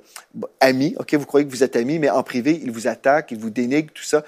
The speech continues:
Et pourtant, ces gens-là demeurent dans votre entourage. Ce sont des, des personnes qui vous influencent négativement, constamment, mais en privé, ils s'imaginent rendre un culte à Dieu en vous détruisant par leur bouche et même en vous, euh,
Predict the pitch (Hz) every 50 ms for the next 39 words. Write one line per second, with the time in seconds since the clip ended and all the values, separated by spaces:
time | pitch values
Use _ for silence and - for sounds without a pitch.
0 | - - - _ - 139 - - 135 - 202 226 220 - 151 127 143 143 135 139
1 | 160 165 143 123 139 131 135 151 165 160 131 135 123 123 120 135 131 143 123 120
2 | - 123 113 117 123 131 139 - - - - - _ _ - 123 - 139 135 127
3 | 127 127 123 117 123 117 - 123 - - 160 156 - 143 123 120 110 139 147 143
4 | - - 123 123 123 135 131 - - - _ 127 131 143 139 143 123 - - -
5 | 117 113 123 127 127 - 151 151 147 - - 117 120 143 170 185 - - - -
6 | _ _ 123 131 123 135 123 - - 135 127 113 139 165 190 - _ _ _ _
7 | - 127 - - 143 139 131 120 135 147 143 143 139 131 123 113 - 147 131 -
8 | 127 117 - 127 151 139 120 120 117 117 110 135 - - 135 117 117 135 131 -
9 | 120 120 117 113 104 107 113 127 127 - - - - - _ 139 139 127 135 143
10 | 160 - - 135 127 123 117 110 127 147 165 151 - - - - - - - -
11 | - 123 127 117 107